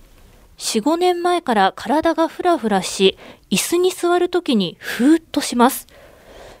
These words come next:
立ち上がって歩き始めると体が横にふらつきます。血圧は上が百七から百十八、下が四十から六十ほどです。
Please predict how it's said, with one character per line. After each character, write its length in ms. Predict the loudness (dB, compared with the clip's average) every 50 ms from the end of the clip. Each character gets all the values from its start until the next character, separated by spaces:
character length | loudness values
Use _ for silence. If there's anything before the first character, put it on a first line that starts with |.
| -10 -4 -4
立 180 | -4 -4 -2
ち 60 | 0 0
上 140 | 0 2
が 80 | 2 0
っ 100 | -2 -2
て 120 | _ -2
歩 180 | 0 0 0 -2
き 140 | -2 -2 -2
始 240 | -2 -2 -2 0 0
め 120 | 0 0
る 120 | 0 0
と 240 | 0 2 0 0 0 -2 -12 -20 _ _
体 420 | -10 -2 0 2 2 2 0 0
が 100 | 0 0
横 300 | -2 -2 -6 -2 0 0
に 140 | 0 0 -2
ふ 100 | -2 0
ら 140 | 2 2 2
つ 100 | 0 -2
き 140 | -4 0 2
ま 140 | 2 2 0
す。 140 | -2 -10 _ _ -20 -20 -20 -20 -20 -20 _ -20 _ -20 -20 -20 -20 -20 _ _ _
血 280 | -8 -8 -6 0 0
圧 260 | 0 0 0 -2 -6 -2
は 260 | 2 2 2 0 -2 _ _ _
上 260 | -4 -2 0 0 0 0
が 160 | 0 -2 -2
百 400 | -2 -4 -8 -8 -4 -2 -2 0
七 280 | 2 0 0 0 -2
か 120 | -2 0 0
ら 140 | 0 0 -2
百 400 | -4 -10 -12 -2 0 0 0 0
十 240 | 0 -2 -2 -2
八、 420 | -2 -2 -6 -8 -2 -2 -2 -2 -2 -8 -20 _ -20 -20 -20 -20 _ _
下 300 | _ -10 -4 -2 -2 -2
が 240 | 0 2 0 0 0 -4 _ _
四 240 | 0 0 0 0 0
十 180 | -2 -2 -2
か 160 | 0 0 0 0
ら 120 | 0 -2
六 280 | -4 -8 -4 -2 -2 -2
十 180 | 0 0 -2
ほ 140 | 0 -2 -2
ど 140 | -4 -4 -4
で 160 | -4 -6 -6
す。 180 | -6 -8 -12